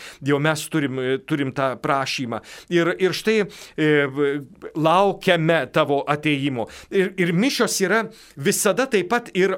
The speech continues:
atviros ateičiai, at-, eschaton, atviros eschatologijai arba atviros paskutiniesiems laikams, e, tiems naujausiems laikams, apie kuriuos jau esame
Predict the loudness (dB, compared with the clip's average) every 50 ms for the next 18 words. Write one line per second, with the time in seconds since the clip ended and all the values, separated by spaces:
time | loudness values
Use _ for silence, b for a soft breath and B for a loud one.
0 | -4 -2 -2 0 0 0 -2 -2 -2 0 2 2 0 0 -4 -6 B B B B
1 | B B 0 2 2 2 0 0 -4 -4 -4 -4 -4 -4 -4 -4 -2 -2 -2 -2
2 | -2 -6 -14 -20 _ _ _ -2 -2 0 0 -2 -4 -2 -2 -4 0 0 0 0
3 | 0 -2 -6 B B B B B 2 2 2 2 2 0 2 2 2 0 -2 -2
4 | 0 0 0 0 0 0 0 0 2 2 2 2 4 2 2 2 0 -2 0 0
5 | 2 0 0 0 -2 -2 0 0 0 0 0 -2 -2 -2 -2 -2 -2 -2 -4 -2
6 | -4 -6 -4 -2 -2 0 0 0 0 0 0 0 0 0 0 0 0 2 2 0
7 | 0 0 2 2 2 2 0 -4 -6 -10 B B B B B B -2 0 0 0
8 | 2 0 0 0 0 0 2 2 2 4 4 4 4 4 6 4 4 2 0 0
9 | 0 0 0 -2 -2 -2 -2 -2 0 0 -2 -2 -2 -4 -8 -6 -6 -6 -4 -4
10 | -2 -2 -2 0 0 2 2 2 0 0 -2 -2 -2